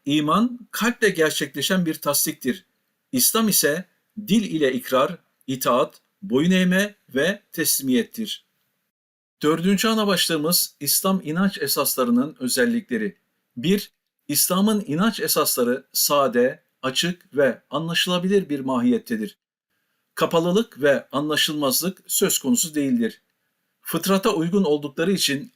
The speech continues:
aklı selim tarafından kolayca kabul edilir. İki, İslam'ın inanç esasları dogmatik değildir. Çünkü dogma,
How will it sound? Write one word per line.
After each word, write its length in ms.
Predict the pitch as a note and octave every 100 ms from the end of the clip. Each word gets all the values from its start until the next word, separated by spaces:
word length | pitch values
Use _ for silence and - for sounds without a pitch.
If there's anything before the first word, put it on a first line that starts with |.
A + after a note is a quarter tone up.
| -
aklı 260 | C#3+ -
selim 300 | F3+ F#3 G3+
tarafından 720 | - D3 A#2+ A#2+ A2 C3+ B2 _
kolayca 540 | - E3+ A#2 A#2+ D3
kabul 280 | - D3+ C#3+
edilir. 460 | B2 A2+ A2 G#2 _ _ _ _ _ _ _ _
İki, 440 | C#3 B2+ G3+ B3 B3 _ _
İslam'ın 600 | D3 D3 - F#3+ G#3 F#3+
inanç 360 | C3+ D#3+ A3+ -
esasları 680 | D3 D#3 C3+ - B2 E3 G3+ F3
dogmatik 520 | F#3 F3 - - G3+ -
değildir. 440 | D#4 C4 G#3+ - _ _ _ _ -
Çünkü 360 | - A3 G3
dogma, 560 | D3 C3 C#3 C#3+ F3+ G3+